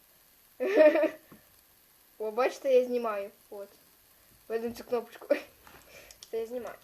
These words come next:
А, от, йдемо дальше. Ну,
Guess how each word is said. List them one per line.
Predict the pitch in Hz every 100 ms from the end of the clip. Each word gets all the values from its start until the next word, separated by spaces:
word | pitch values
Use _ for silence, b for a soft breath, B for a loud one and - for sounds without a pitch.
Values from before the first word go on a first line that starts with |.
| _ _ _ _ _ _ _ -
А, | 208 226 240 240 240 254 254 _ _ _ _ _ _ _ _ B B B B B _ _ _ -
от, | - - - - -
йдемо | 254 226 214
дальше. | 208 - - 440 - - _ _ _ _ _ - - B B B -
Ну, | 523